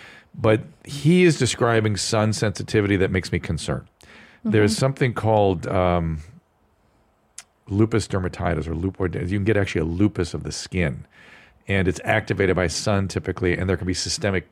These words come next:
Speaker 1: reactions. So the headache and the photophobia
Speaker 2: Oh, wow.
Speaker 1: and all that stuff. So it makes me worried that he either has actual lupus or at least the lupus skin disorder. And so he should see a dermatologist about that.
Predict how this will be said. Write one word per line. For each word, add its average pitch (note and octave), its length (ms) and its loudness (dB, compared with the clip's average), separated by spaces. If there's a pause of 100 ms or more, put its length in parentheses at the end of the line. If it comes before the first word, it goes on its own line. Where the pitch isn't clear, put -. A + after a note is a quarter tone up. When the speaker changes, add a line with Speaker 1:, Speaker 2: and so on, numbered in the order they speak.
(460)
Speaker 1:
reactions. F#2+ 560 -2
So F#2+ 100 -4
the E2 180 -2
headache F#2 420 2
and F2 100 -2
the - 40 -12
photophobia G2 220 2
Speaker 2:
Oh, G#3+ 80 0
wow. G#2+ 140 4
Speaker 1:
and G#2 120 4
all G2+ 80 4
that G2 40 0
stuff. G2+ 200 -2 (360)
So A2 160 2
it G#2+ 40 0
makes B2 380 2
me C3 120 4
worried A2+ 260 4
that G2+ 140 0
he G#2 80 4
either G#2 160 4
has G#2+ 440 2 (180)
actual A2 460 4
lupus F#2+ 320 2
or G#2 100 2
at G2 60 4
least G#2 200 2
the - 80 0
lupus F#2+ 340 2
skin F2 280 -2
disorder. D#2+ 480 -2 (440)
And F#2+ 120 -2
so G#2 140 2
he G2 120 6
should - 160 -4
see G2+ 100 2
a - 20 0
dermatologist D#2+ 520 -2
about - 160 -10
that. - 120 -16